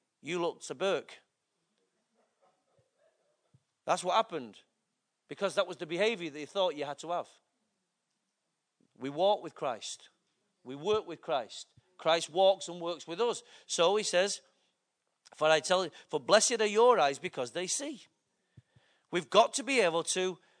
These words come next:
highlight all the, the inaccuracies of charismania. Because there's been a lot of them. And it's not that they were bad.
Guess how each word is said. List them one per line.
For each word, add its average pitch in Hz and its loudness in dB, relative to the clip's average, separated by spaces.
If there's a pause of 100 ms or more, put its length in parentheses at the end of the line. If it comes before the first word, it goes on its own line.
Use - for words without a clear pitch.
highlight 190 6 (140)
all 247 4
the, 262 -6 (340)
the 208 -4
inaccuracies 196 2
of 165 -10
charismania. 180 -4 (1200)
Because 185 -4
there's 208 -6
been 208 -4
a 202 -2
lot 240 2
of 185 -4
them. 190 -4
And 202 -8
it's 226 -6
not 285 -4
that 240 -4
they 220 0
were 214 -2
bad. 247 2